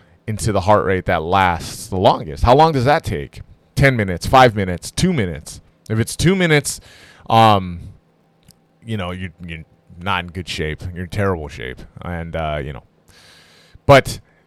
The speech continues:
nonetheless, later on, what you can do is you can figure out what your lactate threshold is, what your aerobic threshold is,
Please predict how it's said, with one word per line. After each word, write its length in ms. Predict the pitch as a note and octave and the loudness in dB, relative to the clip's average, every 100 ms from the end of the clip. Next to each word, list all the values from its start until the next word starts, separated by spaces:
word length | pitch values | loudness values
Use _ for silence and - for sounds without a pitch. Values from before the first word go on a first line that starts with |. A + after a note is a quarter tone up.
| - | -2
nonetheless, 640 | B2+ B2+ B2 B2+ A#2+ - | 0 4 6 6 6 -2
later 360 | G#2 B2 C3 B2+ | -2 2 4 6
on, 180 | D3 C#3+ | 6 4
what 140 | B2+ | 0
you 60 | A2+ | -6
can 100 | A2+ | -4
do 160 | A#2 | -2
is 120 | A2+ G#2+ | -2 -4
you 80 | |
can 120 | G2+ G#2+ | -8 -4
figure 240 | A#2+ A2+ | 4 8
out 160 | G#2+ G#2 | 8 8
what 160 | G#2+ | 4
your 100 | G#2 | 2
lactate 520 | G2+ G#2+ - A2 G#2 - - - | 4 4 4 0 0 -2 -14 -2
threshold 480 | A2 G#2+ - A2 G#2 | 2 2 4 4 4
is, 340 | G#2 G#2 F#2+ | 4 4 2
what 160 | G2 - | -2 -2
your 160 | F2+ - _ _ - | -6 -6 _ _ 4
aerobic 500 | C3+ B2 A#2+ A2 - | 6 8 6 4 2
threshold 500 | A2 G#2+ A2 G#2 G2+ | 4 4 4 4 4
is, 340 | G2+ G2+ F#2 | 2 2 -2